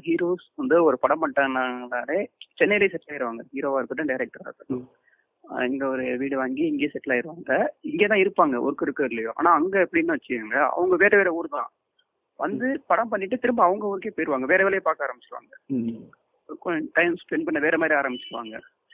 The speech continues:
Speaker 1: இங்க
Speaker 2: அது
Speaker 1: நம்ம கல்ச்சரே அப்படியே வேற மாதிரி இருக்கு பாருங்க.
Speaker 2: அ-, அ-, அதுதான். அது வந்து அவங்களுக்கு மெயினா கம்யூனிசம் சித்தாந்தம் தான் மெயின் முக்கியமான விஷயமே. அது எப்படி ஊரு ஊடுருச்சுன்னு தெரியல. நான் ஒரு அவங்களோட தகலி சிவசங்கர் அப்படின்னு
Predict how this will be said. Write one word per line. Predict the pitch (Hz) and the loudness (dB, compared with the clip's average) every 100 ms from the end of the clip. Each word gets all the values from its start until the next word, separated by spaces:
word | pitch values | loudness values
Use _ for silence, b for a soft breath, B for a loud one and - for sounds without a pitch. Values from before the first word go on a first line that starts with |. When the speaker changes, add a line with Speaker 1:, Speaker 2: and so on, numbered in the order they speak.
| b _ | b _
Speaker 1:
இங்க | 147 208 | -4 0
Speaker 2:
அது | 214 | 2
Speaker 1:
நம்ம | 185 190 | 2 0
கல்ச்சரே | 190 196 214 | -2 0 -2
அப்படியே | 202 180 196 | -2 -2 0
வேற | 156 190 | 2 2
மாதிரி | 185 165 | 2 -2
இருக்கு | 147 120 | -4 -4
பாருங்க. | - 117 117 - - - _ _ - | -4 -4 -8 -12 -14 -20 _ _ 0
Speaker 2:
அ-, | - | 2
அ-, | 113 - | 4 6
அதுதான். | 143 156 156 113 | 4 4 4 4
அது | 107 | 2
வந்து | 110 120 135 135 | -2 -2 0 4
அவங்களுக்கு | 95 110 120 123 123 117 120 | 4 4 2 0 -2 -4 -2
மெயினா | 123 165 190 175 | 0 0 0 2
கம்யூனிசம் | 139 175 202 175 160 | 2 2 0 0 -2
சித்தாந்தம் | 143 143 139 | 2 2 2
தான் | 143 139 | -2 -2
மெயின் | 120 120 135 | -2 -4 -4
முக்கியமான | 117 - 151 151 147 | -8 -4 -6 -4 -4
விஷயமே. | 131 - 117 110 | -4 -2 0 0
அது | 107 107 | -2 -2
எப்படி | 104 - 160 156 | -4 2 4 6
ஊரு | 135 139 147 | 6 4 4
ஊடுருச்சுன்னு | 135 143 143 139 139 127 | 4 4 2 2 -2 0
தெரியல. | 113 107 110 113 _ _ - - - | 0 2 -2 -2 _ _ -20 -8 4
நான் | 113 | 4
ஒரு | 117 113 113 113 117 - - | 6 2 0 0 -6 -6 0
அவங்களோட | 117 117 117 | 0 2 0
தகலி | - 127 185 | 2 0 0
சிவசங்கர் | 180 156 147 143 139 131 | -2 -2 -4 -4 -4 -6
அப்படின்னு | 131 127 123 | -6 -4 -2